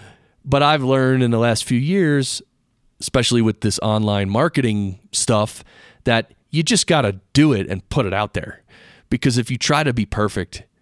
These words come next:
first of all, you're never gonna be perfect. You can be close, but never perfect. And you'll stress like crazy trying to make things perfect. It's not worth it.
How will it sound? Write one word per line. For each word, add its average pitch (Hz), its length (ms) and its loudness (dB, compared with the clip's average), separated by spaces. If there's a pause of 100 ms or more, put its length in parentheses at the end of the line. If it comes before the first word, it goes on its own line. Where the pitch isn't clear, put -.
(680)
first - 220 0
of 131 80 0
all, 101 180 -2
you're 120 160 0
never 156 280 2
gonna 104 160 -2
be 92 100 -8
perfect. 107 540 -6 (460)
You 147 120 -6
can 196 140 0
be 170 100 0
close, 95 380 -2
but - 180 -6
never 120 300 -2
perfect. 90 600 -6
And 110 440 -2 (800)
you'll 165 160 2
stress - 920 -2 (180)
like 165 180 0
crazy 170 460 2
trying 185 240 2
to 180 60 0
make 175 200 0
things 156 220 0
perfect. 196 340 -2
It's - 100 -8
not 180 140 0
worth 151 240 0
it. - 180 -10